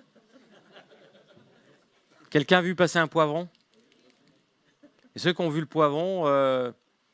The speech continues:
oui, ben, il y en a qui connaissaient. <laughs> Mais, mais ceux qui connaissaient pas, qui ont vu le poivron, sont,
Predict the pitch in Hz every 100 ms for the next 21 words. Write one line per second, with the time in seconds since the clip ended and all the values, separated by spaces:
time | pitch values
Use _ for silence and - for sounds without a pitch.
0 | _ - 120 131 120 131 139 131 110 135
1 | 131 139 190 226 - - _ 143 - 160
2 | - - 143 117 147 151 135 156 202 208
3 | - 170 - 175 175 180 156 175 226 233
4 | - - - 156 170 220 - 180 147 151
5 | 170 - - 143 131